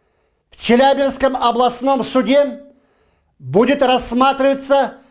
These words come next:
административное дело в суде апелляционной инстанции. Я прошу суд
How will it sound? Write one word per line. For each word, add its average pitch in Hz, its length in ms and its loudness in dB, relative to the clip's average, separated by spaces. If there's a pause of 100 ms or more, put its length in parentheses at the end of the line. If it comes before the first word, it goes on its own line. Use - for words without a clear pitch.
(280)
административное 247 1160 2
дело 269 580 2 (3250)
в - 80 -14
суде 254 420 2
апелляционной 262 1040 0
инстанции. 202 1000 -2 (1160)
Я 202 280 2
прошу 254 520 0
суд - 480 -2